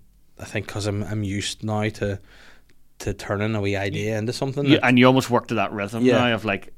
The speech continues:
Speaker 2: every year
Speaker 1: Yeah.
Speaker 2: I've got generating new stuff, you know.
Speaker 1: Then you know what? In an ideal world, like, we're talking about Johnny Tombola there,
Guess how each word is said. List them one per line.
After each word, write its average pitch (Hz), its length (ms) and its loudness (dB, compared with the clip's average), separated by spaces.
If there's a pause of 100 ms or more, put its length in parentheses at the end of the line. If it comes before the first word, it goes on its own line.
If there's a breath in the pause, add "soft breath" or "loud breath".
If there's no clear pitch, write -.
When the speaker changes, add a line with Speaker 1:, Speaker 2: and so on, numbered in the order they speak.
(100)
Speaker 2:
every 110 200 -2
year 107 100 4
Speaker 1:
Yeah. 98 60 0
Speaker 2:
I've 92 80 -8
got 101 200 -6 (520 soft breath)
generating 107 400 -4
new 101 140 0
stuff, - 340 2
you 117 60 4
know. 95 60 4
Speaker 1:
Then 202 120 2
you 202 80 4
know 208 80 4
what? 147 160 8
In 143 120 4
an 147 100 4
ideal 147 340 6
world, 113 340 0
like, 131 160 0
we're 131 60 0
talking 135 240 -2
about 110 120 0
Johnny 101 240 -6
Tombola 101 400 -6
there, 135 240 0